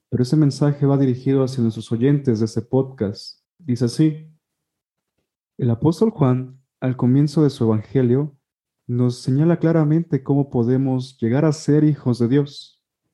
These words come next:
Mas a todos los que le recibieron,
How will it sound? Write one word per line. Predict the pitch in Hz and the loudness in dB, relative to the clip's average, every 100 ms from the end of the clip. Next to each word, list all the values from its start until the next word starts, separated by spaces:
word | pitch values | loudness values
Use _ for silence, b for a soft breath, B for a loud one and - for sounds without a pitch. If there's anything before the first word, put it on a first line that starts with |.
| _ _ _ _ _ - | _ _ _ _ _ -4
Mas | 117 120 | -2 0
a | 127 | -2
todos | - 139 185 | 0 2 4
los | 165 160 | 2 -2
que | 127 | -6
le | 117 | -4
recibieron, | 113 110 - 113 120 107 104 | -4 -6 -2 0 0 -2 -6